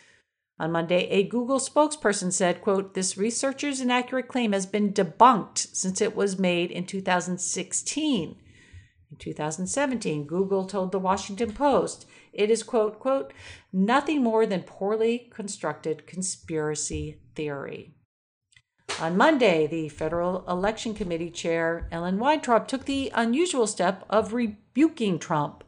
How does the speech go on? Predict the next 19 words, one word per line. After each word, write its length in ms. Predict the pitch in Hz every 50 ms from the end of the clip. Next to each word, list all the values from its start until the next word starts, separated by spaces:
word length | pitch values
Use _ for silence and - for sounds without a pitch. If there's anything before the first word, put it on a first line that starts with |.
| _ _ _ _ _ _
calling 300 | - - 226 247 262 262
his 140 | 269 247 233
repu-, 580 | 240 226 214 - - _ - - 269 277 - - _ - -
repeated 800 | 233 233 208 208 - _ _ - - 285 294 277 311 311 311 -
claims 400 | - - 220 214 214 214 208 196
of 160 | - 175 156
voter 240 | 185 196 202 196 208
fraud, 420 | 202 - 208 196 190 196 196 190 - -
quote, 340 | - - 208 202 208 202 - - - - - _ _ _ -
"damaging 480 | - 202 214 226 262 247 240 262 254 240
to 80 | 233 240
our 140 | 190 185 185
democracy," 920 | 180 156 160 185 233 254 247 269 262 247 - - 254 254 247 254 254 254 - - - _ _ -
and 100 | - -
saying, 300 | - 185 170 170 175 180
quote, 220 | - 175 170 -
"there 100 | 165 151
is 160 | 147 143 143
no 280 | 151 165 175 208 247 254